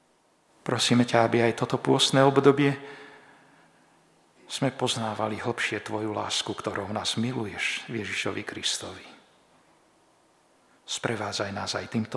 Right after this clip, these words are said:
obdobím, vyučuj nás duchovným pravdám,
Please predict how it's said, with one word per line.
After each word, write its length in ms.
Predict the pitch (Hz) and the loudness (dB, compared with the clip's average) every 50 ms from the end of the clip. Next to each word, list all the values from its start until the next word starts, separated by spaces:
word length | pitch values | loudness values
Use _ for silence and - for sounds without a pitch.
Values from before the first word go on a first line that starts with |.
| - | -4
obdobím, 640 | 131 117 104 110 107 123 113 113 120 123 127 131 131 127 - - - - - _ _ _ _ _ _ _ - - - - - - - - - _ _ _ _ _ | -4 -4 -4 -4 -2 -2 -2 -2 0 -2 0 -2 -4 -6 -12 -20 -20 -20 -20 _ _ _ _ _ _ _ -20 -20 -20 -20 -20 -20 -20 -20 -20 _ _ _ _ _
vyučuj 480 | - 165 160 143 117 117 - - 117 113 | -4 0 0 2 2 0 2 4 4 4
nás 240 | 110 104 98 - 110 | 4 2 0 0 -2
duchovným 480 | 120 - - 127 113 120 123 123 123 | -2 0 0 0 2 2 2 2 0
pravdám, 720 | 123 - 117 120 117 120 120 123 120 120 123 127 123 120 | 0 0 0 0 0 0 -2 0 0 0 -2 -2 -4 -6